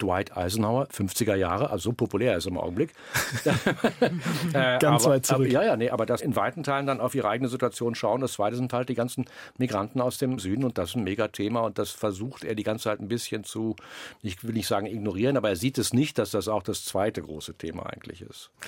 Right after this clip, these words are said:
Speaker 2: Dann blicken wir jetzt nochmal konkret auf seine Person und eben das Alter. Die Erzählung von Joe Biden ist ja, „Hey, ich bin noch nicht fertig mit dem, was ich angefangen habe.“ Das soll so ein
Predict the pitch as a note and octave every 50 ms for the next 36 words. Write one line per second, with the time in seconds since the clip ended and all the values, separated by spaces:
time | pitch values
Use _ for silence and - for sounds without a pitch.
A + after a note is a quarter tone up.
0 | - - - - - - - _ _ _ _ - - C#3 C3+ D#3 - - F3+ C3+
1 | A#2+ - C3 B2+ C3 B2+ - C#3+ B2+ - F#3 - - C#3 B2 - C#3 D#3 F3+ E3
2 | - D#3 C3+ C3 F3+ A#3 A3+ F3 D#3+ - F3 E3 D3+ C3+ - - D3+ D#3 D#3 -
3 | C3+ A#2 - - - - - - _ _ - C#3+ C3+ - - - - G#3+ D4 D#4+
4 | D4 - - A3 A3 G3 F#3+ F3+ D3 C#3+ C#3+ G3 G3+ G#3+ - F3+ - - G#3 F#3+
5 | F#3 F#3 F#3 - - - - - - - G3 B3+ B3 - - F#3+ F3 - - A3
6 | A3 F3+ E3+ C#3+ - - F#3 G3+ A3+ - F3+ - F3+ D#3 - E3+ F3 E3 D3+ C#3+
7 | - D3+ - - D#3 G#3 A#3+ F3+ B2+ - - C3+ B2 B2 B2+ B2 A2+ A2+ A#2+ A#2+
8 | B2 C3+ D#3 F#3 G#3 G3 D#3 D#3 E3 D#3 D#3 D#3+ E3+ E3+ D#3+ C3+ - - - -
9 | E3+ D#3+ F#3+ G3+ F#3+ F#3+ F#3 F#3 F3+ E3 E3 D#3+ D#3+ D#3+ E3